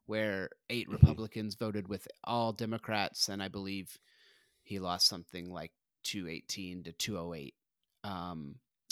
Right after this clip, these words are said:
Speaker 1: to, to vote vacate the House, whereupon he said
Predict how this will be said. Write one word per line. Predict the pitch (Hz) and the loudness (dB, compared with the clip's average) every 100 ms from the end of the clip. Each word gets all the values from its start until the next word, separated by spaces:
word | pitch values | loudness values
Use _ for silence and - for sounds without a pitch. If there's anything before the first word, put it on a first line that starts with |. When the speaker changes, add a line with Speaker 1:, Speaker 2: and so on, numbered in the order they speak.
| - _ _ - | -14 _ _ -12
Speaker 1:
to, | - 92 - - | -8 -8 -10 -12
to | - 101 92 | -8 -6 -6
vote | 98 87 - | -8 -8 -4
vacate | 101 98 92 - | -4 -2 -6 -4
the | |
House, | 87 135 135 - - - - - - | 2 4 6 2 0 -6 -20 -20 -10
whereupon | - 131 123 120 110 110 | 2 4 8 8 8 0
he | 110 | -2
said | 104 - 98 95 87 | -2 -2 -2 -2 -8